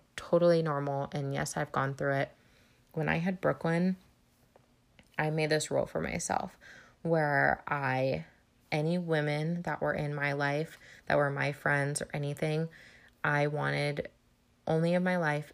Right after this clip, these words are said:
if they were gonna be good role models for Brooklyn of women that she should look up to.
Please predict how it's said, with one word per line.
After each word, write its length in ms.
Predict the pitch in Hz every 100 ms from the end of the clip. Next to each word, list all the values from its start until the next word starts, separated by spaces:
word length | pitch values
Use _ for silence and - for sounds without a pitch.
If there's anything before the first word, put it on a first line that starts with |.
| _
if 200 | 156 -
they 140 | - 143
were 120 | 143
gonna 160 | 147 147
be 220 | 139 139
good 280 | - 160 165
role 160 | 156 143
models 460 | 143 143 151 147
for 220 | - -
Brooklyn 480 | 151 147 139 143 143 - -
of 280 | 139 139 139 - - _
women 320 | 151 147 147
that 140 | 139 139
she 240 | - 151
should 280 | 147 156 143
look 160 | 139
up 240 | 151 143 -
to. 420 | - - 156 170